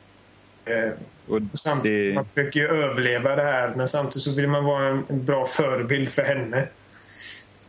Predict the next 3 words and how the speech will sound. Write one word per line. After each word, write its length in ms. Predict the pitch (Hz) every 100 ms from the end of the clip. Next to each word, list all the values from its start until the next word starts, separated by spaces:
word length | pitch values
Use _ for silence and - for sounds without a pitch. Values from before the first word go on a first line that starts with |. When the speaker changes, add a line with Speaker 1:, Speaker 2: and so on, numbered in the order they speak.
| - - - -
Speaker 1:
Och, 540 | 123 123 127 - - 131
eh, 560 | 123 120 120 117 117 - - - - - - - - - - -
ja, 320 | 117 113